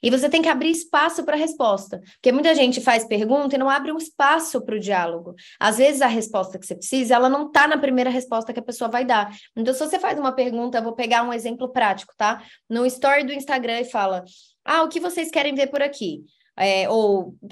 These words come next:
"O que que você quer saber?" Quanto mais específico, melhor, tá? O que você quer saber sobre a produção das peças da nova coleção que a gente vai fazer.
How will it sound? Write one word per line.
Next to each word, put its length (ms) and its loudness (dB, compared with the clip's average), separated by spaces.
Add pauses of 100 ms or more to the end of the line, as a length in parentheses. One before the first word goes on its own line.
"O 80 -4
que 160 -2
que 180 -4
você 260 0
quer 140 0
saber?" 260 -2
Quanto 200 -4
mais 180 -2
específico, 480 -8
melhor, 240 -2
tá? 160 -2 (220)
O 80 -6
que 120 0
você 220 -4
quer 160 -2
saber 400 2
sobre 380 0
a 80 2
produção 960 -4 (220)
das 600 -2
peças 640 0
da 140 2
nova 180 -2
coleção 380 -6
que 80 -10
a 20 -8
gente 140 -10
vai 80 -12
fazer. 400 -4